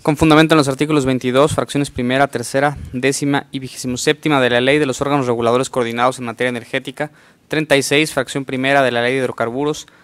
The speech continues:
así como trece, fracción tercera, inciso B, del Reglamento Interno de la Comisión Nacional de Hidrocarburos,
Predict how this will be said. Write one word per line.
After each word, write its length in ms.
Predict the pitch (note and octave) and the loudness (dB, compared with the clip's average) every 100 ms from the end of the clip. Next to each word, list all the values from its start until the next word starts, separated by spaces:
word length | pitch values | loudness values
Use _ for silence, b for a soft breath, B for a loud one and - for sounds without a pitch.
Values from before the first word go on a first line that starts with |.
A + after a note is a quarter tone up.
| b b | b b
así 200 | C3+ D#3 | -8 -6
como 220 | D#3+ C#3+ | -4 -4
trece, 360 | C3+ D3 D3+ C3+ | 0 0 0 -4
fracción 320 | - - C3 | -10 -8 -8
tercera, 420 | C3 B2+ C#3 C3+ | -6 -4 0 0
inciso 400 | B2+ - B2+ C3 | 0 -6 -6 -4
B, 220 | B2 B2 - b b b | -2 -2 -4 b b b
del 220 | - C3+ | -4 2
Reglamento 400 | C3+ C3+ D#3 D#3 | 2 2 0 -2
Interno 420 | D#3 C3+ D3+ D3+ | -4 0 0 2
de 60 | C3+ | 0
la 80 | A#2+ | 0
Comisión 340 | A#2+ A#2 C#3+ | -4 -6 -4
Nacional 300 | C#3+ C#3 C3+ | -4 -4 -4
de 60 | C3 | -4
Hidrocarburos, 640 | A#2+ A#2+ A2+ B2+ D#3 | -6 -6 -6 -6 -6